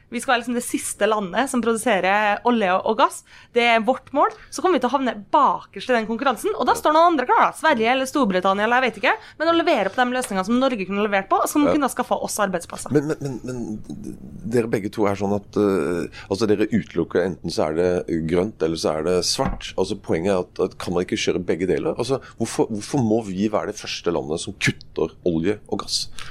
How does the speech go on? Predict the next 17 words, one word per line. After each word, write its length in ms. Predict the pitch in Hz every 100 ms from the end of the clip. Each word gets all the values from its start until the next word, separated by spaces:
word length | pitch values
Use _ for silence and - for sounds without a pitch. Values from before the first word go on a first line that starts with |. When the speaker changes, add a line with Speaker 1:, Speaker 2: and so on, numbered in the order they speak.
| -
Speaker 2:
Eh, 420 | 117 113 113 110
det 80 | 110
er 80 | -
stor 80 | 123
forskjell 260 | 135 95 92
på 20 | 92
det 80 |
å 20 | 87
være 140 | 85
det 100 | -
siste, 480 | - - - - 185 - - -
og 100 | 113
hvis 220 | 120 -
vi 80 | 127
da, 140 | 110 120 - - -
eh, 220 | - 107 110
har 380 | - 92 101